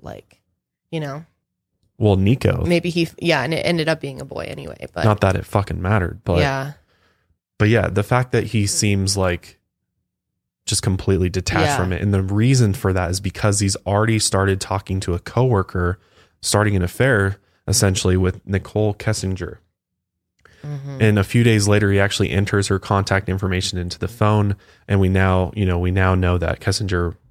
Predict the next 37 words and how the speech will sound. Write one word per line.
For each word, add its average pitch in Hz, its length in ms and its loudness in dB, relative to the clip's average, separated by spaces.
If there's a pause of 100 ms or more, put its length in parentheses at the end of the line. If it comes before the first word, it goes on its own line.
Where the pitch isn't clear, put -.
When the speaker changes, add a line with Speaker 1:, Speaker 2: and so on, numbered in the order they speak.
(160)
Speaker 2:
would 92 160 0
become 90 240 -2
his 87 160 -4
mistress. - 600 -2 (220)
Speaker 1:
Mm-hmm. 147 360 -6 (1040)
Speaker 2:
And 98 140 2
they 95 100 4
started 120 380 2
dating 104 300 2
seriously 104 540 0
at 95 140 -2
the 87 160 -6
end 98 140 2
of 95 140 0
June. 98 460 2 (320)
And 98 180 0
Chris 127 280 0
allegedly 101 440 2
initially 98 460 2
denied 95 680 0 (140)
this - 180 0
affair 95 280 0
to 87 80 -2
police, 92 540 -4 (320)
but 104 120 2
authorities 104 380 2
said 95 180 2
they 95 140 2
carried 98 260 0
out 90 140 0
a 87 40 -6
two-day 98 300 -2
investigation 92 560 -4
and 87 140 -8
confirmed 90 520 -2
the 90 120 0
infidelity. 90 680 0